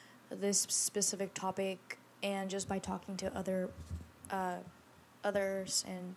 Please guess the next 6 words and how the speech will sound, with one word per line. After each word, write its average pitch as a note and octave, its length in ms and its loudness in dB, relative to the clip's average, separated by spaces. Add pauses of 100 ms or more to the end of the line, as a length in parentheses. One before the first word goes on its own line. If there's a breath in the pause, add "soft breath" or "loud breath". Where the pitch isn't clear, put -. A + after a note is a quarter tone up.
my G3+ 80 -12 (100)
peers, F#3+ 460 2 (200)
I F#3+ 60 -8
have F3+ 220 -6 (100)
realized F#3 540 -2
that F#3+ 300 0